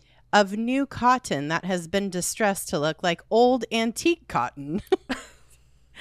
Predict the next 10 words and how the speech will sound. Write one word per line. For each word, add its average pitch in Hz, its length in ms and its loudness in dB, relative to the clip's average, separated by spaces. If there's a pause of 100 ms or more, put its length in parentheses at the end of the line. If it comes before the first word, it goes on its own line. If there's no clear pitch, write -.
(400)
So 262 380 2
for 233 240 -4
an 208 240 -2
old 294 380 2 (480)
white 214 360 2
cotton 254 400 2
nightgown, 165 640 -2 (280)
the 196 100 -2
price 240 500 2
was 170 400 0